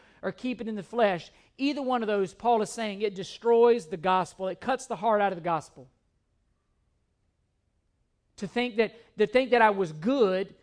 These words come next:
that God adopted me because, because he saw something in me worthy of adopting, that destroys the heart of the gospel. And to think at the same time, "Well, now that I've saved,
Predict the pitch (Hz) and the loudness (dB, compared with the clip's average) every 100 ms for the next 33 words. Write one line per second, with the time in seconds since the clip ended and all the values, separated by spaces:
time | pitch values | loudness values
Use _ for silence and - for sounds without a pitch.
0 | _ _ 208 208 214 233 220 202 226 226 | _ _ -4 0 4 4 2 2 2 0
1 | 220 208 202 214 196 - 190 180 214 202 | -8 -10 -4 -4 -4 -8 -14 -6 -6 -6
2 | 185 - 247 247 240 202 220 233 226 196 | -10 -4 -2 -2 -4 -8 -8 -8 -6 -2
3 | 214 220 214 180 208 202 202 175 202 190 | 0 2 0 0 2 2 -2 -4 -4 -6
4 | - - 220 220 180 175 190 175 156 160 | -12 -2 2 2 0 -2 -2 -2 -4 -4
5 | 139 - 123 _ _ _ _ _ _ _ | -4 -12 -20 _ _ _ _ _ _ _
6 | _ _ _ _ _ _ _ - 226 202 | _ _ _ _ _ _ _ -12 -8 -4
7 | 262 262 220 - 262 247 254 247 226 220 | -2 -2 -4 -4 -6 -2 0 0 0 2
8 | 254 247 214 - 285 262 220 | 2 2 0 0 4 4 4